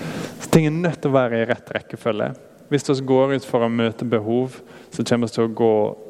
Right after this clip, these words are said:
så tom så fort. Hvis vi begynner med å gå tomhendte til han, og let han fylle oss med sin kjærlighet og sin nåde,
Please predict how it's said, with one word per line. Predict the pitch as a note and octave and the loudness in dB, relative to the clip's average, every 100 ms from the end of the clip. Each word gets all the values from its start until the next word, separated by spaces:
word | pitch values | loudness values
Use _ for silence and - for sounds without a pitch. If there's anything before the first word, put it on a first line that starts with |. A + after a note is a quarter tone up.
| - - | -18 -12
så | - - D3 - | -6 2 2 0
tom | B2 B2 B2 | -4 -4 -4
så | - - - C3 - | -6 -4 2 2 0
fort. | - D#3+ - - - - - - - - - - - - - | -6 -8 -10 -12 -14 -20 -20 -20 -20 -20 -20 -20 -18 -18 2
Hvis | C3+ B2+ | 2 2
vi | B2 A#2 A#2 | -4 -4 0
begynner | C#3+ B2 A2+ G#2 | 0 0 -2 0
med | G2+ G2+ | 0 0
å | G#2 A2 | 0 0
gå | A#2 G2+ - | 0 0 -6
tomhendte | A2 A2 A#2+ A2+ - G2 | -4 0 0 0 -4 0
til | G#2 F#2+ | -2 0
han, | B2 F#3+ - - - - - | -4 -4 -12 -20 -20 -20 -8
og | - A2+ | -2 2
let | A#2 A2 - | 2 0 -4
han | A#2 G2+ F#2+ - - - - | -4 -4 -14 -20 -20 -20 -20
fylle | - - A2+ A#2+ | -6 0 2 2
oss | A2+ | 0
med | A2+ G2+ | -6 -4
sin | A#2 G#2+ | -2 -2
kjærlighet | - G2+ G#2 G#2+ A2+ A2 | 0 0 2 0 -2 -4
og | |
sin | - G#2 G2 | -2 -2 0
nåde, | F#2+ G2+ A#2 | 0 2 0